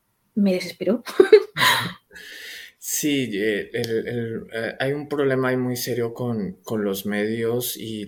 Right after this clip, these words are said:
Speaker 2: y la penetración que tiene, pues, en, en la gente mayor. Yo, eh, <laughs> bueno, no sé si decir esto públicamente, pero yo a veces, eh, pues, con, con gente mayor,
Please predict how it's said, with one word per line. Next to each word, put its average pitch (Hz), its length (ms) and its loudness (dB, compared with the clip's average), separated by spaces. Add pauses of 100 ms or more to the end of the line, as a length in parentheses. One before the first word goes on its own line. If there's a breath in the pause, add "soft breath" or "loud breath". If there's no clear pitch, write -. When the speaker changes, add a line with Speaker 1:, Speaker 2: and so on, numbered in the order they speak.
Speaker 2:
y - 100 -8
la 101 120 -4
penetración 101 560 -4
que 98 120 -6
tiene, 101 220 -4
pues, 104 320 -8
en, 104 280 -8
en 104 160 -6
la 95 100 -4
gente 98 300 -8
mayor. 101 340 -4 (600 loud breath)
Yo, 117 760 8
eh, 104 520 0
<laughs> - 40 -20
bueno, 117 180 -8 (120)
no 135 140 0
sé 131 120 2
si 135 140 4
decir 127 400 2
esto 117 320 -6
públicamente, 113 680 -2
pero 98 200 -2
yo 92 200 -2 (580 loud breath)
a - 100 0
veces, 113 460 2
eh, 104 480 0 (240)
pues, 104 260 -6
con, 90 800 -6
con 95 180 -16
gente 104 300 -4
mayor, 110 520 2